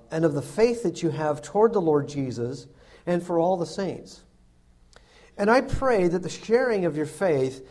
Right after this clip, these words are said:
may become effective for the full knowledge of every good thing that is in us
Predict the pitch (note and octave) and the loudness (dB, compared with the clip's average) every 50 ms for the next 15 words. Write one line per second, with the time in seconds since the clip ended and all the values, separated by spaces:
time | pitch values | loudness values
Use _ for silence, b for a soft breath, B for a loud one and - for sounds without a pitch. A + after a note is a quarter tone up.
0 | B B B E3 F#3 A3+ A3 G#3+ - - G3+ G3+ F3+ D3 - - A3+ A#3 B3 A#3 | B B B 2 4 4 4 2 0 -2 -2 0 0 -2 -2 -2 -2 -2 -2 -2
1 | - - C3+ B2+ A#2+ A#2 - - - - - F3+ D#3+ D#3 D#3 - - A3+ B3 A#3+ | -4 -2 -2 -2 -4 -6 -12 -18 -14 -8 -4 -2 -2 -2 -2 0 4 4 4 6
2 | G#3 F3 D3+ C#3 C#3 C#3 C3 C3 C3 - B B B B B B B D3+ D3 D3 | 4 2 2 2 2 0 0 0 -4 -10 B B B B B B B -6 -6 -6
3 | - - F#3+ G3+ A3+ G#3+ G#3+ G#3+ G3+ E3 C#3+ C3 B2+ A#2 - G3 A#3+ B3+ A#3 F#3 | -6 -2 2 4 4 4 4 2 0 0 -2 -4 -10 -4 2 4 4 4 4 2
4 | E3+ - - - E3 D#3+ D3+ C3+ A#2+ A2+ A2 A2 A2+ A2 B B B B B - | -4 -8 -8 -2 0 2 2 2 2 0 -2 -4 -6 -10 B B B B B 0
5 | D3+ C#3 D3 C#3+ C3+ D3+ D#3 C#3+ - - E3+ F3 A#2 F#2+ G#2 - - - - - | 2 4 4 2 2 2 0 0 0 -2 -2 -2 -2 -4 -8 -12 -16 -16 -18 -20